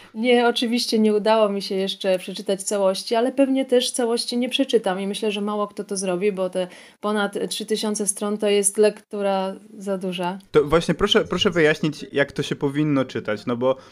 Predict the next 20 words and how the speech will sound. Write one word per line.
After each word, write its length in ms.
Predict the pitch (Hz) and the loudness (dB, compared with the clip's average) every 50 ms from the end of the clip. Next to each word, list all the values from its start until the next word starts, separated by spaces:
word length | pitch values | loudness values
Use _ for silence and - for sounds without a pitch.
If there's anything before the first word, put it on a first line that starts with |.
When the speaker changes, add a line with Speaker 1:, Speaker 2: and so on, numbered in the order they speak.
| - _ _ _ | -20 _ _ _
Speaker 2:
przyznam 340 | - - 151 143 160 147 143 | -2 0 0 2 0 -2 0
też 140 | 147 143 | -2 -2
szczerze, 380 | - - - - 139 135 151 143 | -4 -6 -6 -4 -4 -2 -2 -4
że 200 | 135 139 135 135 135 - - _ _ | -2 -2 -2 -2 -4 -8 -20 _ _
nie 180 | 117 120 131 139 | -2 0 0 2
tylko, 340 | 139 208 196 196 190 - 147 131 127 120 120 117 117 117 113 104 101 92 107 107 | 4 2 2 2 2 2 2 4 4 4 2 2 2 0 0 0 0 0 -2 -2
e, 60 | - | 0
objętość 460 | - 120 117 151 214 330 - 147 131 | -2 -4 -2 0 -2 0 -2 -2 -2
tego 200 | - 135 113 123 | -2 0 2 2
raportu 440 | 120 117 - - 117 107 107 - 113 | 2 2 2 0 0 0 0 -4 -4
jest 180 | 107 107 107 113 | -4 -4 -4 -6
dosyć 260 | 120 117 127 113 - | -8 -8 -8 -8 -10
odstraszająca, 760 | 123 - - - 131 120 - 147 127 131 135 135 135 - 117 | -10 -10 -2 -2 -2 0 2 2 2 4 2 2 0 -2 -4
szczególnie 600 | 113 - 131 120 131 151 151 143 135 120 113 110 | -2 -4 -4 -2 0 -2 0 0 0 0 -2 -4
dla, 360 | 107 110 117 117 113 113 107 110 - - - - - - | -4 -2 0 0 0 0 -2 -4 -10 -20 -20 -20 -16 -12
dla 160 | 113 117 127 | 0 2 2
laika, 600 | 127 131 131 123 113 101 - 120 120 135 165 156 | 4 4 4 2 0 0 0 0 0 2 0 0
ale 220 | - - 120 135 139 | 0 0 0 0 0
też, 480 | - 165 156 - - - - - - | 0 -4 -4 -4 -6 -8 -10 -6 -4
e, 220 | 156 156 156 151 | 0 2 2 2